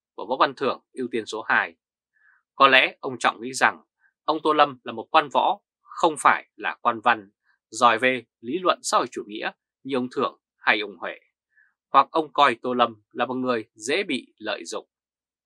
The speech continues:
Nếu ông Trọng nghĩ rằng ông Tô Lâm là người dễ bị lợi dụng thì ông đã nhầm to, bởi chính Tô Lâm đã lợi dụng ông hiệu quả hơn rất nhiều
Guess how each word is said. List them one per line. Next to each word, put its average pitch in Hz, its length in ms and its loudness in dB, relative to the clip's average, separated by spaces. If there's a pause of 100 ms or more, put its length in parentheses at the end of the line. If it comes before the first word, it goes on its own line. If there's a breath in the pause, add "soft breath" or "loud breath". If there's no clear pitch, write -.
(720)
Nếu 147 160 2
ông 170 120 0
Trọng 117 260 2
nghĩ 156 140 -8
rằng 135 260 4 (180)
ông 127 200 -8
Tô 117 120 -2
Lâm 107 280 -2 (360)
là 139 120 0
người 139 220 0
dễ 170 160 -4
bị - 180 -6
lợi 110 180 -4
dụng 110 220 -6 (180)
thì 147 60 -6
ông 156 140 -4
đã 185 100 -2 (100)
nhầm 110 240 -2 (100)
to, 113 360 2 (360)
bởi 117 160 -2
chính 165 180 -12
Tô 170 100 2
Lâm 143 240 0 (140)
đã 165 160 -6
lợi 123 140 2
dụng 117 220 -8
ông 120 220 -8 (200)
hiệu 117 240 -10
quả 101 220 2 (140)
hơn 110 240 -4
rất 147 200 -10
nhiều 101 360 -8